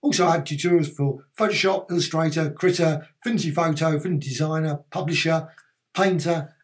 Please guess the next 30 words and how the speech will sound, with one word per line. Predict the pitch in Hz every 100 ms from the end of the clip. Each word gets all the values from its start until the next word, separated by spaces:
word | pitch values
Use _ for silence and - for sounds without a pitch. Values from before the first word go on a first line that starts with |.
| -
and | 147 143 143 139
many | 147 156
others. | 196 233 - -
Also, | - 254 170 165 - _
please | - 180 175
add | 170 165
some | 170
comments. | 151 151 123 143 - - _ _ -
Any | 180 170
sort | 170 151
of | 156
issues | 180 196 185 143
you've, | 160 147 - _ _
maybe | 160 160
I | 160
went | 156 160
too | 165
fast, | 151 180 180 160 - _ _ _ _
maybe | 139 127
I | 147 139 - -
didn't | 170
explain | 180 - 180 180
something | 170 180
very | 175 170
well, | 170 214 220 214 - - - _ _ _
quite | - - -
possible. | 165 143 151 180 180 - - - - 185
And | 196 214
also, | 220 208 220 220 220
uh, | 214 214